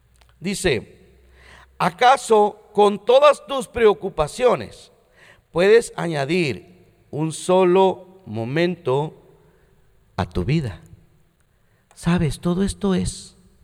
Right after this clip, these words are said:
para que tú y yo entendamos que si perdemos tiempo en cosas que no lo valen, estamos perdiendo momentos. La vida está llen-,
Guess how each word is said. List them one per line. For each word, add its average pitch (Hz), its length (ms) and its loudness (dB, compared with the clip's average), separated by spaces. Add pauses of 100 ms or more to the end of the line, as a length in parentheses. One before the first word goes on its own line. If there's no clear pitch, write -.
(1000)
para 123 180 -6
que - 180 -14
tú - 180 -8
y 180 40 -6
yo 185 100 -4
entendamos 180 880 -6 (540)
que 165 120 -4
si - 160 -4
perdemos 170 760 -8
tiempo 175 440 -2
en 120 100 -4
cosas 165 480 -6
que - 160 -12
no 120 260 -4
lo 185 160 -4
valen, 117 400 -4 (320)
estamos 190 580 -6
perdiendo 180 580 -2
momentos. 180 600 -2 (220)
La 180 200 2
vida 269 280 0
está - 220 2
llen-, 247 380 -2